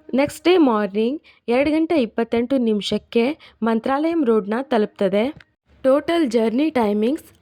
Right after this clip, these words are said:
ಐದು ಗಂಟೆ ಮೂವತ್ತೆಂಟು ನಿಮಿಷ. ಈ ಟ್ರೈನ್ ಪ್ರತಿದಿನ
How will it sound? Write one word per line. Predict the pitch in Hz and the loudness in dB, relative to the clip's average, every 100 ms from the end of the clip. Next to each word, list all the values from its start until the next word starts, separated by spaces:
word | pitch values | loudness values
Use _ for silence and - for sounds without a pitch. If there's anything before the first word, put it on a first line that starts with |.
| _ | _
ಐದು | 208 294 262 | -2 -2 0
ಗಂಟೆ | 233 208 214 254 - _ | -2 0 -4 -4 -8 _
ಮೂವತ್ತೆಂಟು | 233 254 285 254 220 | -2 -2 0 -2 0
ನಿಮಿಷ. | 214 208 196 - 190 _ - _ _ - | 0 -2 -4 -4 -6 _ -20 _ _ 0
ಈ | 277 | 0
ಟ್ರೈನ್ | 302 254 233 302 | 2 0 0 -2
ಪ್ರತಿದಿನ | _ - 240 240 320 277 | _ -2 -2 2 2 0